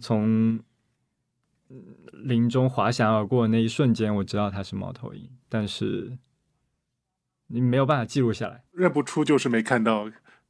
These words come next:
Speaker 1: 对，认不出确实就是没有办法。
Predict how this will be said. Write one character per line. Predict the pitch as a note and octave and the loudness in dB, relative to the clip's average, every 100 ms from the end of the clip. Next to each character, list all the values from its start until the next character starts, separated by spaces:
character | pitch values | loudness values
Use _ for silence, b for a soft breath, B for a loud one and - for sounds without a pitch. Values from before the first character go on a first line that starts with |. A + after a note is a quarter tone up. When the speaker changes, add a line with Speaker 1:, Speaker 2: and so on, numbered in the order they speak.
| _ _ _ _ _ _ | _ _ _ _ _ _
Speaker 1:
对， | - C3+ | -2 2
认 | C3+ C#3 | 2 2
不 | B2+ | 2
出 | A#2+ B2+ | 2 -2
确 | A#2+ - B2 | 0 2 2
实 | A2+ | 2
就 | G#2 A2+ | 0 0
是 | A#2 | 2
没 | G#2 | 0
有 | G#2 | -2
办 | A#2+ | -4
法。 | A2 | -6